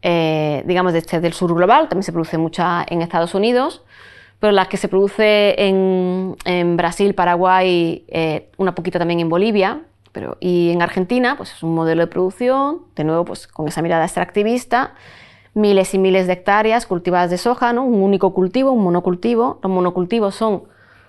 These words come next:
una de las causas fundamentales de degradación de los ter-, de los, de nuestros ecosistemas, es decir, degradación y erosión de los suelos, ¿no? Y en un proceso además que se retroalimenta con el cambio climático, con lo cual todavía mayor erosión, mayor degradación,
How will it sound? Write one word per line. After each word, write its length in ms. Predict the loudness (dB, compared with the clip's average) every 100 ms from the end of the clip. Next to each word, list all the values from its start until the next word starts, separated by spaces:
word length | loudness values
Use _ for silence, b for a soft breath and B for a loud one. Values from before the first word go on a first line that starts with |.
| b 0
una 240 | 2 4
de 100 | 2
las 120 | 2
causas 280 | 0 -4 -2
fundamentales 680 | -2 -2 0 -2 0 0 0
de 80 | 0
degradación 520 | 0 0 0 0 -2
de 60 | 0
los 140 | -2
ter-, 200 | -4 -8
de 160 | -4 -2
los, 480 | -2 -4 -12 -20 _
de 100 | -4
nuestros 280 | -4 -6 -6
ecosistemas, 760 | -6 -8 -4 -2 0 -2 -8
es 80 | _
decir, 360 | _ -4 -4 B B B B B 0
degradación 520 | 4 6 4 4 2
y 40 |
erosión 300 | 0 0 0
de 80 | 2
los 140 | 2
suelos, 800 | 2 2 4 4 4 2 0 -4 -12
¿no? 180 | -12 -10
Y 80 | -4
en 80 |
un 100 | -2
proceso 340 | -2 -4 -4 -2
además 340 | -2 0 -2
que 80 | -4
se 160 | -4 -2
retroalimenta 580 | 0 0 0 0 -2
con 120 | -2 -2
el 60 |
cambio 240 | -2 -2 0
climático, 760 | 0 0 0 0 -2 -2 -8 _ _
con 160 | _ -6
lo 20 |
cual 260 | 0 0 0
todavía 200 | -2 0
mayor 220 | 0 2
erosión, 640 | 0 0 0 2 2 0
mayor 280 | 0 -2 -2
degradación, 840 | 0 2 2 0 2 4 4 0